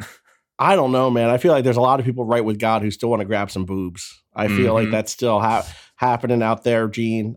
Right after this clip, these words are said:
Speaker 2: I, I think you're not gonna, I don't think you're gonna win this one.
Speaker 1: <laughs>
Speaker 2: I do love this idea of Agia as mirror or inverted Severian. Um, I, and I say
Speaker 1: Mm-hmm.
Speaker 2: inverted because, like,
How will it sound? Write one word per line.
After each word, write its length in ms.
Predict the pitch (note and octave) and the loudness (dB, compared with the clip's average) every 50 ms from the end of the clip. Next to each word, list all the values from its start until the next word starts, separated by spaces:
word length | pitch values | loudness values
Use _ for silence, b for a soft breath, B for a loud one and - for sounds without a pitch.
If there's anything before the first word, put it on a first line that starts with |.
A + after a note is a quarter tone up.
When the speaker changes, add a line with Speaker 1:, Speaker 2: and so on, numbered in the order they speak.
| _ | _
Speaker 2:
I, 400 | - A2 G#2+ G#2+ G#2 G2 F#2 G2+ | -8 -4 -2 -2 -2 -2 -2 -2
I 40 | A2+ | -2
think 180 | A2+ A#2+ A2 G#2 | 0 -2 -2 -2
you're 80 | A2+ G#2 | -4 -2
not 220 | A2+ G#2+ G#2 G#2 | -2 -2 -4 -4
gonna, 320 | - G#2+ G#2 G#2 G#2 G#2 - - | -6 -6 -4 -4 -4 -4 -6 -6
I 60 | G#2+ | -4
don't 160 | G#2 A2+ A#2 | -2 -2 0
think 120 | G#2+ A2+ G#2+ | -2 -2 -4
you're 120 | A2+ G2+ | -4 -4
gonna 140 | A2 G#2+ G2+ | -2 -2 -2
win 180 | G#2 G#2+ A2 G#2+ | 0 0 0 0
this 180 | G#2+ G#2 G2+ | 0 -2 -2
one. 300 | - G#2+ G#2 G2 F#2+ F#2+ - _ - B B B B B B B B | -4 -4 -4 -4 -6 -8 -12 _ -20 B B B B B B B B
Speaker 1:
<laughs> 540 | B B D#3 D3 - _ - D#3 - - - | B B -8 -8 -8 _ -10 -10 -8 -4 0
Speaker 2:
I 160 | D3 E3 F3 | 2 2 4
do 160 | E3+ F3 A#3+ | 4 2 2
love 340 | A3 F3 D3+ D3 D3 C#3+ B2+ | 2 4 4 4 4 4 2
this 140 | B2 A#2+ - | 0 -2 -2
idea 220 | A#2+ G2+ A#2+ A#2 | 0 0 2 0
of 60 | A2 G#2 | 0 0
Agia 420 | G#2 G#2+ G#2+ G2+ G#2 G#2+ G#2+ G#2+ | 0 -2 -2 -2 -2 -2 0 0
as 480 | F2 F#2+ G2+ G2+ G2+ G2+ G#2 G#2 F#2 G2 | 0 0 0 -2 -2 -4 -6 -8 -8 -4
mirror 580 | G#2 G#2+ G2+ G#2 G#2 G2+ G2+ G2 G2+ G2+ F#2+ | -2 -2 -2 -2 -2 -2 -2 -2 -2 -4 -4
or 180 | - F2+ F#2+ D#2 | -4 -6 -6 -6
inverted 600 | F#2 G2 G2 G2+ G#2 G2+ G2+ G2+ G#2 G#2 G2 G2 | -6 -8 -8 -8 -6 -6 -6 -6 -6 -8 -10 -10
Severian. 840 | - - - G2+ F#2+ G2+ F#2+ G2 G2+ G2+ G#2 G#2+ A2 A2+ A#2 A#2+ - - | -10 -8 -8 -6 -6 -4 -4 -2 -2 0 0 0 0 -2 -4 -6 -6 -4
Um, 280 | G#2+ G#2 G2+ G2 F#2+ - | -4 -2 -2 -2 -4 -2
I, 100 | A2+ A#2+ C3+ | 0 0 2
and 140 | A2+ A#2+ | 2 2
I 40 | B2 | 2
say 160 | G#2 G2 D3+ D#3+ | 2 2 0 0
Speaker 1:
Mm-hmm. 100 | D#3 - | 0 -2
Speaker 2:
inverted 420 | G2+ G2 G#2+ G#2+ A2+ A2+ A2 F#2+ | -2 0 0 0 0 0 -2 -6
because, 440 | G2 G2+ F#2+ - G#2 G#2 G2 F#2+ - | -8 -10 -6 -4 -4 -2 -2 -4 -6
like, 280 | G2 F#2 F2+ F#2+ - | -8 -8 -8 -8 -12